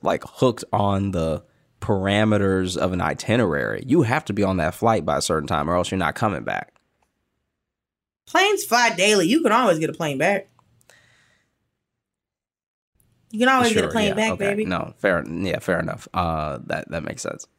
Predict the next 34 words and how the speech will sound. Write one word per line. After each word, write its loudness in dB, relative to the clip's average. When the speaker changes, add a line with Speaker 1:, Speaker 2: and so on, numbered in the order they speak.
Speaker 1:
I -6
see -6
what -2
you 0
mean 0
now -6
of -2
how 2
vacations -2
can -4
be -6
great -4
and -2
why 0
people -6
wanna -4
go -6
on -4
them. -14
I'm, -4
I'm -2
with -4
you. -12
Speaker 2:
See, 0
and 8
I 6
under-, 4
and 2
I 4
also 4
can 0
understand -2
'cause, -4
like, 0